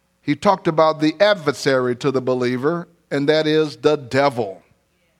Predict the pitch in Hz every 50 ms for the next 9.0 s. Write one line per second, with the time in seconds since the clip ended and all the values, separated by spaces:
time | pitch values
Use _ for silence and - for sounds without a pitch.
0 | _ _ _ _ _ _ _ _ _ _ _ _ - 143 143 160 165 180 175 165
1 | 156 - 180 180 180 180 151 151 143 135 - 135 131 127 143 135 127 120 123 120
2 | 117 113 117 _ _ _ _ _ - - 151 131 131 135 127 - - 135 127 127
3 | 123 123 127 131 147 156 151 - 127 120 113 - - - 156 - 147 120 - -
4 | - 170 175 165 151 131 135 127 120 117 131 131 120 - 143 139 123 - - 120
5 | 120 120 135 139 135 131 127 127 117 123 123 117 117 113 107 110 120 123 120 -
6 | 156 151 143 131 120 107 101 98 90 _ _ _ _ _ _ _ _ _ _ _
7 | _ _ _ _ _ _ _ _ _ - 131 139 139 135 - - 175 170 165 156
8 | 147 139 127 139 151 147 147 143 139 143 135 135 139 143 135 117 107 95 - _